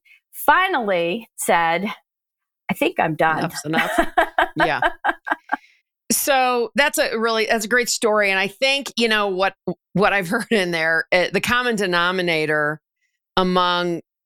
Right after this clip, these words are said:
Speaker 2: everybody that I've spoken to that has spent that many years with any company, the secret to that is doing many different things,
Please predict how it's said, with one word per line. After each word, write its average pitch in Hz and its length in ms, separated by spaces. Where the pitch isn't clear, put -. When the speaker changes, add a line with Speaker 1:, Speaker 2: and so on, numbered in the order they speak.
Speaker 2:
everybody 180 840
that 156 140
I've 156 140
spoken 208 420
to 170 240
that 156 100
has 151 120
spent - 320
that 180 200
many 185 140
years 170 300
with 156 180
any 190 380
company, 226 520
the 202 120
secret 254 460
to 208 100
that 170 340
is 165 360
doing 165 340
many 170 220
different 160 340
things, 107 460